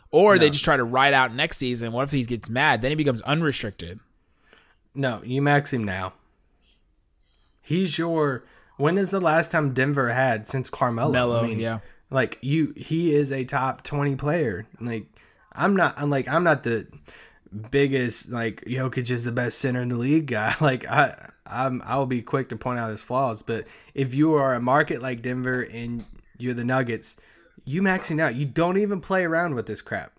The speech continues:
Speaker 2: Like, extend him, give him his full money, and then you look at the rest of your roster. Yeah, you don't play with this. Your, their big, their concern shouldn't even be money. It should be, how can we get him in top-notch shape? That's what they need to get him in.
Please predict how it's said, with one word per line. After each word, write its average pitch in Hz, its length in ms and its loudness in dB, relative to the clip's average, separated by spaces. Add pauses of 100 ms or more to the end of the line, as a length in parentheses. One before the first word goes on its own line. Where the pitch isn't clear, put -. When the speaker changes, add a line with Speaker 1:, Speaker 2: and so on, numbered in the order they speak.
Speaker 2:
Like, 117 240 -8 (460)
extend 151 460 -2
him, 180 220 0 (300)
give 139 180 2
him 180 160 0
his 160 160 0
full 160 220 -2
money, 151 440 0
and 127 200 -6
then 160 220 0
you 156 100 2
look 147 160 2
at 147 80 -2
the 123 80 -6
rest 120 260 -2
of - 40 -8
your 107 100 -4
roster. 107 460 -4 (400)
Yeah, 110 240 -6 (100)
you 135 140 -4
don't 170 200 -4
play 127 160 -2
with 104 140 -6
this. - 280 -14 (100)
Your, 180 240 0 (240)
their 220 120 8
big, 214 380 2
their 233 140 4 (220)
concern 180 420 0
shouldn't 160 260 -2
even 131 220 0
be 131 160 2
money. 120 400 -2
It 143 120 0
should 143 220 -6
be, 127 320 0
how 147 220 0
can 160 180 -4
we 143 120 0
get 127 200 -2
him 131 180 -2
in 110 220 -6 (120)
top-notch 110 460 -4
shape? 110 360 -8 (400)
That's 135 240 -4
what 101 80 -12
they 104 100 -8
need 101 160 -10
to 92 60 -18
get 101 160 -12
him 95 120 -12
in. - 140 -20